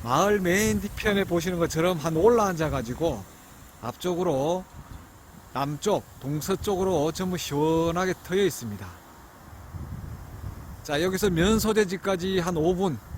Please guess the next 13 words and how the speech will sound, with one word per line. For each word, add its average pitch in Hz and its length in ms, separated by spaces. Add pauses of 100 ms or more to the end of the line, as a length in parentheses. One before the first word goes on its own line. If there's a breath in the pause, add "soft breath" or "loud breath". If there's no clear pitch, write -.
(140)
그리고 160 240
영산 147 320
아이씨까지도 160 1040 (380)
오 156 120
분 185 220
거리로 156 460 (560)
접근성도 190 600
괜찮은 160 760
시골 180 520
주택, 175 400 (960)
깨끗한 185 840
시골 180 260
주택, 170 480